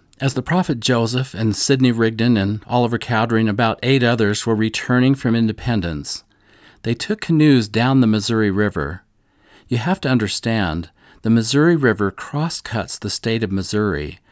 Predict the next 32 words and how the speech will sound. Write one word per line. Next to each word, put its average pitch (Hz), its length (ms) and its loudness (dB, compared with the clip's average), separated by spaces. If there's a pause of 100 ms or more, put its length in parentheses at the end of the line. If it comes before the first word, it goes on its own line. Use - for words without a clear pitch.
(240)
and 113 140 0
at 110 120 -2
this 170 200 0
point 98 380 -2
it 104 100 -2
is 104 160 -2
flowing 117 460 2
from 101 260 -2
west 110 440 0
to - 160 -8
east. 90 540 -6 (360)
So 110 200 2
if 107 120 -2
they 120 160 2
were 151 160 4
to 165 120 -2
float 120 400 0
downstream 123 800 2
from 110 220 -2
Independence, 110 920 -2 (400)
they 143 280 2
will 160 220 4
eventually 135 580 2
end 123 240 2
up 113 240 2
at 110 120 -4
the 113 60 -6
confluence 135 800 0
of 117 200 -4
the 120 80 4
Mississippi 127 600 2
River, 101 520 0